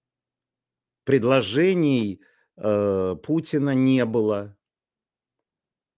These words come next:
Про территории, про гарантии безопасности. То есть не было ничего. Это нам с вами приснилось просто. Дальше начинается.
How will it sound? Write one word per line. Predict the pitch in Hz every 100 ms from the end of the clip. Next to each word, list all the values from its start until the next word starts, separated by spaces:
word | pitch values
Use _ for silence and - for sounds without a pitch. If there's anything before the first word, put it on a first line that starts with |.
| _ _ _ _ _ _ _ -
Про | 123
территории, | - 117 98 - 131 165 165 139 127 117
про | - 113 107
гарантии | 113 117 123 107 117
безопасности. | 92 104 107 104 135 139 139 131 120 - 117
То | -
есть | 175 -
не | 226 240
было | 170 110
ничего. | 117 143 - 180 175 185 117 - _ _ _ _ _ _
Это | 139 139
нам | 175
с | -
вами | 175 160 151
приснилось | 160 156 - 143 98 80 -
просто. | 82 73 - - _ _ _ _ _ _ _ _ _ _ _ - - -
Дальше | 127 147 - 139
начинается. | 131 - 120 107 80 - -